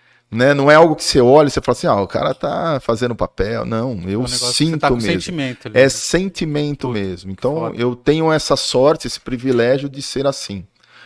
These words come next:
Speaker 1: com música dos outros. E então eu optei por fazer esse trabalho pra eu conseguir tocar em todas as casas e conseguir introduzir o meu trabalho próprio,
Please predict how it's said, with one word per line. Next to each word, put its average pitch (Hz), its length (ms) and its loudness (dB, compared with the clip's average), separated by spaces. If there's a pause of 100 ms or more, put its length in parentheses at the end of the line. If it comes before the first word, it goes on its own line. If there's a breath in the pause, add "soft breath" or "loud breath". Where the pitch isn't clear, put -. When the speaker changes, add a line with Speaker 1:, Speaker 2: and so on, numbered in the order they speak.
(140 soft breath)
Speaker 1:
com 113 140 -4
música 113 580 -2
dos 110 220 -6
outros. - 600 -8 (100)
E 117 100 -2
então 147 220 2
eu 175 80 0
optei 143 400 -2
por 110 200 -8
fazer 101 260 -4
esse - 120 -12
trabalho 92 640 -2 (540 soft breath)
pra 113 140 4
eu 120 140 4
conseguir 120 800 -4
tocar 95 560 -2
em 92 80 -10
todas 95 320 -8
as 95 160 -8
casas 110 540 -6
e 135 40 -6
conseguir 135 540 -10
introduzir 151 840 -4
o 170 60 0
meu 160 140 0
trabalho 135 460 -4
próprio, 101 480 -10